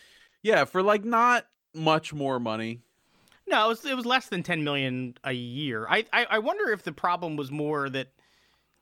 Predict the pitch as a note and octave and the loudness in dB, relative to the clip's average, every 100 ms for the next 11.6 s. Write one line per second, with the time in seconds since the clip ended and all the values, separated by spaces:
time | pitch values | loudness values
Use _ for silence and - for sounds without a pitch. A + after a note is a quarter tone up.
0 | _ _ _ - - E3+ D#3 D#3 D3 C#3+ | _ _ _ -4 -2 0 -2 -2 -4 -4
1 | C3 C3 C#3 C#3+ D3 C#3 C3 D3+ D3 C#3+ | -2 -4 -4 -6 -6 -6 -4 -4 -2 -2
2 | C#3 C3+ A#2+ - C3+ G3+ G3+ G#3+ D#3 F#3+ | -4 -6 -8 -6 -6 -4 -6 -4 -4 -4
3 | A3+ A3+ A3+ A#3 G#3 A3+ C#4+ C4+ _ _ | -6 -6 -6 -6 -6 -6 -6 -10 _ _
4 | - - - D#3+ _ E3+ - G3+ A3 - | -16 -16 -18 -20 _ -2 0 0 -2 -2
5 | - D#3 D3+ D#3+ F3 E3+ D#3 E3 C#3+ D3 | -8 -4 -4 -2 -4 -4 -6 -8 -6 -6
6 | D#3 E3 F3 F#3 - _ _ _ _ B2+ | -6 -6 -6 -6 -14 _ _ _ _ -4
7 | B2+ B2 C#3 D#3 - E3 G3 D#3+ C#3 D3+ | -2 -2 -4 -8 -6 -2 -2 -2 -2 -2
8 | E3+ G#3 G#3 D#3 D3 B2+ C#3+ C3 C3 A#2+ | -4 -4 -4 -4 -6 -8 -8 -4 -6 -6
9 | A#2+ A#2 - _ _ _ _ _ _ _ | -8 -10 -12 _ _ _ _ _ _ _
10 | - B2+ C3+ C#3+ G#3+ D#3 G#2 A2 B2 B2 | -14 -8 -6 -4 -4 -6 -6 -6 -6 -8
11 | A2 A#2+ A#2+ B2 F3 F#3+ | -8 -6 -4 -4 -8 -8